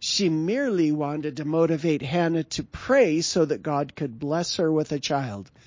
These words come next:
So this portrayal of Hannah depicts her as more of a misguided ally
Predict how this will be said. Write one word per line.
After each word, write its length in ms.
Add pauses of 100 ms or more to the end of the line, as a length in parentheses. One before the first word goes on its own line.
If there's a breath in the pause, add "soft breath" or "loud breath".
(180 soft breath)
So 240
this 260
portrayal 600
of 100
Hannah 380
depicts 460
her 160
as 180
more 240
of 140
a 60
misguided 840
ally 640